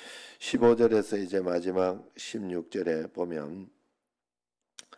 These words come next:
오네시모가 빌레몬에게 도망쳐서 잠시 로마에 있던 것을 바울은 종이 아닌 빌레몬의 형제로서 사랑하는 관계가 되게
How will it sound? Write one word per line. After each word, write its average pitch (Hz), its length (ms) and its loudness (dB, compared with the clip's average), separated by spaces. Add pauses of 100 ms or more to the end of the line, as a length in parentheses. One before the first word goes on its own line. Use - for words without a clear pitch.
(360)
오네시모가 107 640 4
빌레몬에게 101 760 2
도망쳐서 92 960 -2
잠시 95 440 -4
로마에 92 460 2
있던 98 300 -8
것을 87 520 -2 (840)
바울은 90 420 4
종이 90 400 0
아닌 82 460 -2 (540)
빌레몬의 85 580 0
형제로서 87 800 -2
사랑하는 85 560 -2
관계가 90 500 -4
되게 82 480 -4